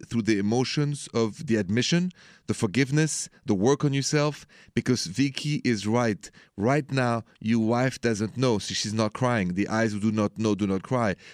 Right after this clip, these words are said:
The minute you tell her that, everything explodes. I would not do it alone if I were you. I think you have to, you have to man up,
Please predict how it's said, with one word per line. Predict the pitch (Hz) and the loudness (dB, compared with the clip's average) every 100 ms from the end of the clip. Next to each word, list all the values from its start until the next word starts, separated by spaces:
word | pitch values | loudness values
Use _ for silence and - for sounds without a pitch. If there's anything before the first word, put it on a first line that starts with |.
| - | -2
The | 120 | 0
minute | 113 151 156 131 | 2 2 2 -2
you | 123 | 0
tell | 123 | 2
her | 120 | 2
that, | 110 117 110 - - _ - | 2 0 0 -6 -20 _ 0
everything | 117 117 110 | 0 0 0
explodes. | 98 - 127 113 92 78 - - _ - | -2 0 2 4 2 -4 -16 -20 _ 2
I | |
would | 135 135 | 4 4
not | 127 151 147 | 4 2 4
do | 147 | 4
it | 131 | 4
alone | 117 104 90 | 4 4 2
if | - | 0
I | |
were | 90 87 | 0 0
you. | 82 - _ _ - | -4 -10 _ _ -6
I | 113 | -4
think | 117 131 131 | -2 -2 -2
you | |
have | 120 | -2
to, | 123 | -2
you | 110 | 0
have | 120 - | 0 0
to | 110 | 0
man | 120 165 | 2 4
up, | 135 135 | 2 0